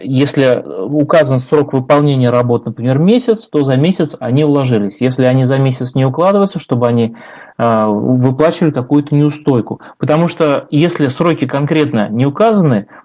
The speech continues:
то, э, соответственно, работники могут, например, выполнять тот же самый ремонт не месяц, а три месяца, четыре месяца,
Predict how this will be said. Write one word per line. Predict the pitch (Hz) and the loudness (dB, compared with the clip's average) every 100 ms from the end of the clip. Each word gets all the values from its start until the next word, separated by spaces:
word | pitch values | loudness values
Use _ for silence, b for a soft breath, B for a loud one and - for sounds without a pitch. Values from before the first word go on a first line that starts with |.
| _ - | _ 0
то, | 151 147 120 - _ _ _ - | 2 4 2 -2 _ _ _ -6
э, | 117 113 | -2 0
соответственно, | 113 151 151 156 151 143 131 131 | 0 -2 0 0 0 0 0 2
работники | 143 147 214 208 147 | 2 2 2 0 2
могут, | 143 147 139 | 0 0 -2
например, | 131 135 147 | -2 0 0
выполнять | 139 135 151 147 143 | 0 0 0 0 0
тот | 147 | -2
же | 135 | -2
самый | 127 139 139 | -2 0 2
ремонт | 156 185 185 | 2 0 0
не | 139 | 0
месяц, | 151 175 139 123 | 2 0 -2 -4
а | 127 | -4
три | 101 160 170 | -2 0 2
месяца, | 160 147 147 131 | 2 0 -2 -4
четыре | 123 - 156 156 | -6 -2 0 2
месяца, | 151 139 127 127 120 | 0 0 -2 -4 -4